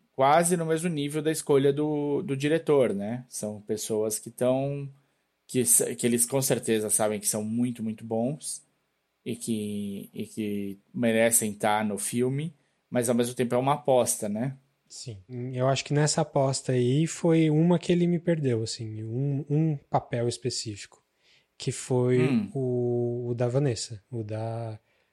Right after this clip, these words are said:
Speaker 2: do interesse romântico do Usnavi, a Melissa <laughs> Barrera.
Speaker 1: Por quê?
Speaker 2: Ah, cara, eu não gostei da personagem, pra começar, não gostei da personagem, é, mas também não gostei da atriz, assim, achei ela muito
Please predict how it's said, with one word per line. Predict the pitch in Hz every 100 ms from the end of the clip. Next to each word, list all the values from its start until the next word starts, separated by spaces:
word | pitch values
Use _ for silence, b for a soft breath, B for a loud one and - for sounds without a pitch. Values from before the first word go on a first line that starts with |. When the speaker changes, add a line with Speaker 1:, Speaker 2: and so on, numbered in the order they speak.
| -
Speaker 2:
do | 120
interesse | 110 117 117
romântico | 139 120 113 120 - 131
do | 117 113
Usnavi, | 117 120 120 104 101 95 _ _ _
a | - 104
Melissa | 107 107 107 - 110 -
<laughs> | - 120
Barrera. | 113 113 123 123 107 95 - _ _ _ _ _ _ _ _ _ _ _ _
Speaker 1:
Por | 131
quê? | 120 110 101 98 _ _ _
Speaker 2:
Ah, | - 139
cara, | 131 - 110 104 104 104 110 _ _ _ _ _ _
eu | 131
não | 131
gostei | 135 -
da | 151
personagem, | 147 139 123 113 120 135 139 170 - _ _ -
pra | 120
começar, | - 165 - 120
não | 117
gostei | 113
da | 127
personagem, | 127 120 120 110 110 117 127 _ _ _ _ _
é, | 120 113 110 113 117
mas | 120
também | 127 131
não | 135
gostei | 131 135
da | 147
atriz, | 135 110 101
assim, | 101 - 139
achei | 127 -
ela | 120 120
muito | 117 117 131 156 - - 160 151 143